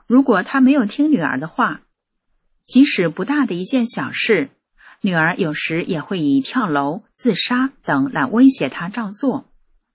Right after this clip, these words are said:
似乎女儿成了看管他的人，还是用自己的命来看管。老年同修很是苦恼。然而，毕竟是修炼有素的大法修炼者，老年同修经过多学法，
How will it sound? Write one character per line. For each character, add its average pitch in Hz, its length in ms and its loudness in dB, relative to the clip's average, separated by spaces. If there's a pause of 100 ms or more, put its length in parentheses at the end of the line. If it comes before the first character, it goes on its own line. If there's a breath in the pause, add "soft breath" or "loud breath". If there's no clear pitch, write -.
(180)
似 - 220 -6
乎 330 180 -2
女 247 160 6
儿 147 340 -2
成 196 200 -4
了 196 100 -2
看 302 260 -2
管 190 200 -2
他 - 180 -6
的 160 120 -4
人， 135 300 -2 (520)
还 - 220 -4
是 226 120 0
用 208 160 2
自 247 180 -2
己 - 120 -2
的 160 100 -4
命 262 320 4
来 147 160 -6
看 175 320 -6
管。 139 300 0 (720)
老 151 160 -6
年 147 160 0
同 160 240 -4
修 202 240 0
很 160 240 -2
是 - 160 -2
苦 143 240 -4
恼。 160 320 -2 (1600)
然 185 200 0
而， 156 320 0 (160)
毕 302 140 0
竟 269 200 6
是 208 280 0
修 294 180 -2
炼 262 180 4
有 147 160 -4
素 - 240 0
的 175 140 0
大 170 160 -4
法 135 180 -10
修 160 180 -4
炼 190 220 -4
者， 151 360 -8 (640)
老 180 100 -2
年 170 160 -2
同 170 220 -8
修 202 280 -2
经 277 240 0
过 226 140 0
多 247 160 0
学 175 240 -2
法， 131 380 -6